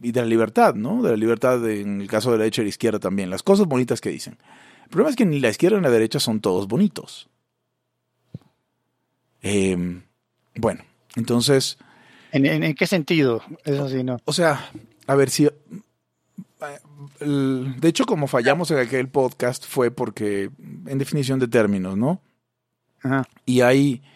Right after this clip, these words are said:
Speaker 1: eh, me gustaría no, no volver a hacer eso. No volver a, no me refiero al podcast que hicimos tú y yo, me refiero al podcast de hace mucho.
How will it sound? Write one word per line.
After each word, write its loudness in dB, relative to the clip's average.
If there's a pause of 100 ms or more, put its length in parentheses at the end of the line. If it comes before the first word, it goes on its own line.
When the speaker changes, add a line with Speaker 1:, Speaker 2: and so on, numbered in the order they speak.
(140)
Speaker 1:
eh, -4
me 0
gustaría 0
no, 2
no -2
volver 6
a 2
hacer -4
eso. -6 (440)
No -2
volver 4
a, -4
no -2
me 0
refiero 2
al 0
podcast -4
que -6
hicimos -6
tú -4
y -2
yo, -4
me -8
refiero -4
al -4
podcast -4
de -2
hace -4
mucho. -10